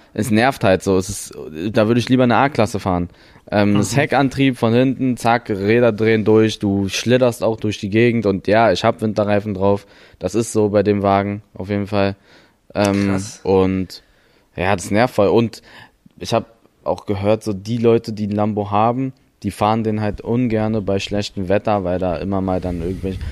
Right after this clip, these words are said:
Speaker 1: Steinschläge und so, ne? Das ist halt scheiße, da
Speaker 2: Mhm.
Speaker 1: beim Lambo
Speaker 2: Mhm.
Speaker 1: musst du halt, ist extrem teuer und dann ist das dreckig, dann wird da, also ich würd mir da, glaub ich, einen Urus holen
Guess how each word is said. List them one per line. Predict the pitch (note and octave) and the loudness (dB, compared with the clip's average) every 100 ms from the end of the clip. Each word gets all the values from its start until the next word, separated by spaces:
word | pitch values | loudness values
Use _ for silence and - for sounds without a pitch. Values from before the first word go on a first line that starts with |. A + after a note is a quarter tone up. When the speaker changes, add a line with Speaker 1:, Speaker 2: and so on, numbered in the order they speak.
| - | -10
Speaker 1:
Steinschläge | - - A#2+ B2 A#2+ G#2+ | -4 -2 0 0 0 0
und | G#2+ | 0
so, | F#2+ | 0
ne? | F#2+ A#2 | 2 2
Das | G#2 F#2+ | 0 0
ist | |
halt | G2 - | -2 -2
scheiße, | G2+ G#2 G#2+ | 0 0 0
da | C3+ F2+ | 0 0
Speaker 2:
Mhm. | |
Speaker 1:
beim | - F#2 | -2 -2
Lambo | F#2 F#2 F2+ | -2 -2 -4
Speaker 2:
Mhm. | |
Speaker 1:
musst | F#2 A#2+ | -4 -4
du | F#2 | -4
halt, | F2 _ - _ _ | -6 _ -20 _ _
ist | - | -12
extrem | G2 - G#2 F#2 | -10 -4 -4 0
teuer | G2+ G2+ | 2 2
und | G2 | 2
dann | F#2+ | -2
ist | F#2+ - | -6 -6
das | G#2 - | -8 -2
dreckig, | G2+ F#2 G2 | -2 -2 -4
dann | - F#2 | -4 -2
wird | F#2 - | -2 -2
da, | F#2+ G2+ - - - - - - | 0 -2 -6 -18 -20 -16 -4 0
also | C3+ D3 | 2 0
ich | B2 C3 | 0 0
würd | E3 | 2
mir | D3+ C#3+ | 2 2
da, | D3+ D#3+ | 2 2
glaub | D3 | 2
ich, | C#3+ | 0
einen | C#3 | -2
Urus | B2 C#3+ C#3+ D3 | -2 -2 0 2
holen | D3 D3+ | 2 2